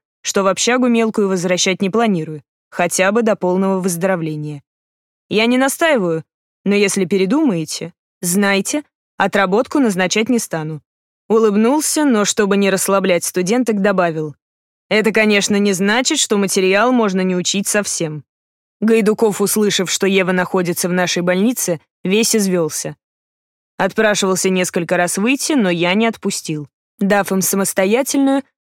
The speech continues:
сам отправился проведать Еву. Она спала,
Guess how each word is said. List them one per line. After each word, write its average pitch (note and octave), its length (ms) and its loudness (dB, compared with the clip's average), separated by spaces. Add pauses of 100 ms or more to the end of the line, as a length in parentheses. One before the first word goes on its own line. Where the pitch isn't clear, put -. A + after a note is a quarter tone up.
сам A3 340 0
отправился G3+ 580 0
проведать F3+ 520 -2
Еву. D#3 340 -4 (680)
Она G3 280 2
спала, G3 500 0